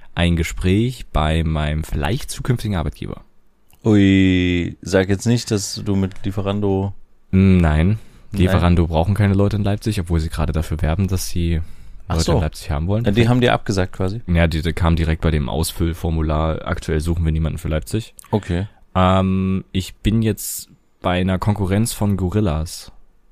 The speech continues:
Speaker 2: Hä? Gibt's das
Speaker 1: Mhm.
Speaker 2: überhaupt?
Speaker 1: Mhm. Nicht für unser Liefergebiet, aber es gibt's. Flink.
Speaker 2: Fl-, wie?
Speaker 1: Flink.
Speaker 2: Flink? Wegen schnell?
Speaker 1: Wegen Flink, ja.
Speaker 2: Ach so, okay. <laughs>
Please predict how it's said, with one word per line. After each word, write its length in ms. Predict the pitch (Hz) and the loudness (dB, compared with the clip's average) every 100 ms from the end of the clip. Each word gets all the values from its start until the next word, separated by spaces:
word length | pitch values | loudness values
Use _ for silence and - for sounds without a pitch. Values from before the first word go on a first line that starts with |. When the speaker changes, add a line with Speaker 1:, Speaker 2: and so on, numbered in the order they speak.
| _ _ _ _ | _ _ _ _
Speaker 2:
Hä? 300 | - 90 135 139 - - | -2 2 0 -2 -18 -8
Gibt's 200 | 82 78 | -4 0
das 200 | 78 87 | 0 0
Speaker 1:
Mhm. 40 | |
Speaker 2:
überhaupt? 380 | 147 143 147 - | -2 -4 -6 -10
Speaker 1:
Mhm. 500 | 80 87 87 95 120 - _ _ _ _ | -8 -6 -6 -6 -8 -12 _ _ _ _
Nicht 160 | 90 - | -2 0
für 120 | - | 0
unser 200 | 98 107 | 2 0
Liefergebiet, 600 | 113 123 120 139 151 - | -2 -4 -6 -4 -6 -4
aber 160 | 82 | -6
es 80 | - | -6
gibt's. 360 | - - - - - | -8 -10 -14 -20 -18
Flink. 480 | - 107 95 71 - - - - - - - - - - | -2 2 2 0 -8 -18 -14 -14 -14 -16 -18 -20 -20 -20
Speaker 2:
Fl-, 260 | - 104 - | -14 -14 -12
wie? 360 | 98 95 95 87 | -4 0 0 -2
Speaker 1:
Flink. 280 | - - 98 110 90 82 | -8 -4 0 2 2 -2
Speaker 2:
Flink? 80 | - - _ - | -10 -20 _ -20
Wegen 500 | - 95 95 92 92 - | -2 0 2 0 -2 -8
schnell? 380 | - 107 98 90 | -4 0 2 2
Speaker 1:
Wegen 140 | 90 | 0
Flink, 260 | 90 101 82 | 0 0 0
ja. 140 | 78 82 87 - | -2 -4 -10 -12
Speaker 2:
Ach 140 | 95 | -10
so, 280 | - - 98 - - | -10 -6 -6 -6 -12
okay. 380 | - - 92 82 - - - | -10 -6 -6 -6 -10 -20 -4
<laughs> 60 | - | 2